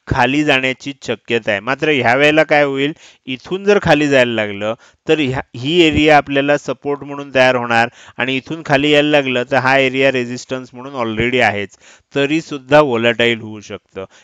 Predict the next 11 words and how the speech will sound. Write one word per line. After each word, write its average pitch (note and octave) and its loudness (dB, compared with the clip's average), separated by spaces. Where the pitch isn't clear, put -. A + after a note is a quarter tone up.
एकाच E3+ 2
केसमध्ये D#3 -2
मार्केटमध्ये C#3 -2
तेजी D3+ -6
होऊ D3+ -6
शकते, C3 -8
शॉर्ट C3 -6
कव्हरिंग D3+ -4
बघायला C3 2
मिळू B2+ -14
शकतं. G#2+ -8